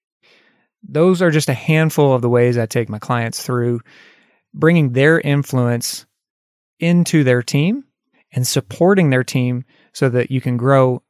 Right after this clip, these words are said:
your impact, your bottom line, your customer service, and ultimately the opportunity you're bringing to your team as well. Guys, this is, it's the real deal. It's the opportunity to change lives,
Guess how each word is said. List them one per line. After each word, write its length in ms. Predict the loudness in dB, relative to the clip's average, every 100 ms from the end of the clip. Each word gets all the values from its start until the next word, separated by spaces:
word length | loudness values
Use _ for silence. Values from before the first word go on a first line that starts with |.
| _
your 180 | -12 -2
impact, 560 | 0 2 0 -2 -8 -20 _ -14
your 120 | -10
bottom 340 | -10 -10 -8
line, 480 | -2 2 2 0 -2 _ _ _ -10
your 120 | -8
customer 380 | -6 -8 -10 -10
service, 680 | -4 0 0 0 -2 -10 -18 _ _ _ _ -2
and 400 | 0 2 0 -6 _ _ _ 0
ultimately 480 | 0 -2 -4 -4
the 120 | 0 2
opportunity 600 | 2 0 0 0 2 0
you're 140 | -2
bringing 340 | -2 -4 -4
to 380 | -4 -4 -4 -4 -6
your 140 | -8
team 280 | -6 -8 -8
as 140 | -10 -14
well. 260 | -16 -18 _ _ _ _ _ _ _ -12 -2
Guys, 220 | -2 0
this 200 | 0 -2
is, 140 | -6
it's 280 | -8 -8 -4
the 80 | -4
real 380 | 0 2 4 2
deal. 300 | 2 2 2
It's 100 | -2
the 140 | -4
opportunity 600 | -4 -2 -2 0 0 0 -2
to 100 | -4
change 340 | -2 -2 -2
lives, 540 | -2 -2 -2 -4 -6